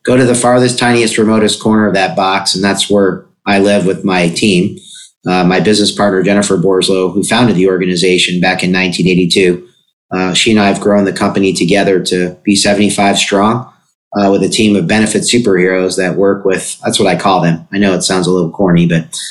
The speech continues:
I can be corny <laughs> from time to time. Um, uh, just love our team. They're fantastic. And what we do is we, uh, partner with employers, uh, typically speaking, employers with fifty or more, but really over a hundred employees.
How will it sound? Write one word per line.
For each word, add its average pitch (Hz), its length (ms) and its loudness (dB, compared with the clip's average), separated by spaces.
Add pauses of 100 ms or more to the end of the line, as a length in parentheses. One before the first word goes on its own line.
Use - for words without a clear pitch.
(220)
I 104 100 0
can 95 200 0
be 90 100 2
corny 95 300 0
<laughs> - 80 -2
from - 140 0
time 131 300 0
to 104 60 2
time. 98 440 0 (440)
Um, 104 520 0 (400)
uh, 104 140 0
just 104 180 0
love 104 180 2
our 90 140 0
team. 85 340 0
They're 87 160 -2
fantastic. 85 800 -2
And 95 240 0
what 104 160 2
we 110 140 4
do 104 260 2
is 90 180 0
we, 92 480 0 (300)
uh, 95 160 0
partner 107 380 0
with 98 100 2
employers, 101 840 0
uh, 104 180 0
typically 123 440 0
speaking, 104 540 0
employers 101 520 0
with 92 140 -2
fifty 104 320 0
or 104 100 4
more, 104 320 0
but 90 200 -8
really 107 340 2
over 98 240 0
a 90 80 -2
hundred 104 260 2
employees. 120 640 0